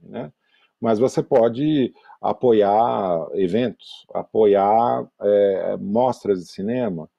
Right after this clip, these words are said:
é, masterclass com pessoas que você pode trazer de algum lugar. Então,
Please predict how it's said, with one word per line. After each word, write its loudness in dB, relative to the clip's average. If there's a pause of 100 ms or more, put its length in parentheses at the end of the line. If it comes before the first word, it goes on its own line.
(440)
é, 2
masterclass 0
com -10
pessoas -2
que -20
você -6
pode -2
trazer -2
de -4
algum -4
lugar. -6
Então, -6